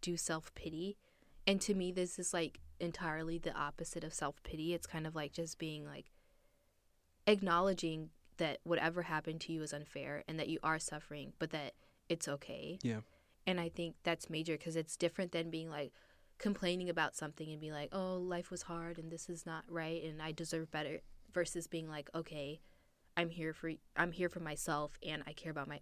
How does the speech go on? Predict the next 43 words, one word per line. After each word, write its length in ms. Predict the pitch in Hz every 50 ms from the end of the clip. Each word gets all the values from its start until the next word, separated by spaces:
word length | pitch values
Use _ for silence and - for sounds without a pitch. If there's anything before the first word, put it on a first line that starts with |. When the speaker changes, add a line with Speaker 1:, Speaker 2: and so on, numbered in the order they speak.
| -
Speaker 1:
own 180 | 147 151 151 147
suffering 520 | - - 147 147 - - 156 147 143 143 - - - - - - - - - -
and 120 | 180 180 139
I'm 120 | 147 165
gonna 180 | - 175 180 170
do 400 | 160 - 170 160 156 156 156 - -
what 140 | - 156 151
it 100 | 143 -
takes. 340 | - - - 143 - - -
I'm 100 | 170 170
not 100 | 165 165
just 160 | - 190 180
gonna 100 | 190 180
sit 220 | 165 - - 170 165
around 300 | 160 151 147 147 151 -
and 120 | 147 151
wallow 460 | 151 147 147 143 - 147 147 151 147 - - - - - _ -
and 120 | 175 160
have 180 | 160 170 156 -
self-pity. 420 | - 156 147 - - - 165 160
I'm 100 | 143 160 -
actually 300 | 151 165 - - - 175
gonna 140 | 165 160 156
take 200 | 143 - 160 -
the 80 | - 151
steps 260 | - - 147 - - -
to 80 | 160
heal 360 | 156 - 160 156 151 147 - -
or 80 | - 156
do 200 | 151 - 156 151
what 140 | 156 147 143
it 140 | - 139 -
takes 400 | - 156 151 - - - - - _ _ _ _ _ _
so 160 | - - 196
that 160 | 180 170 151 -
I 80 | - 160
don't 240 | 160 156 151 143 151
have 160 | 156 156 -
to 80 | - -
keep 220 | - - 151 -
feeling 300 | - - 151 147 151 160
this 220 | 165 175 180 - -
way 240 | 190 190 190 190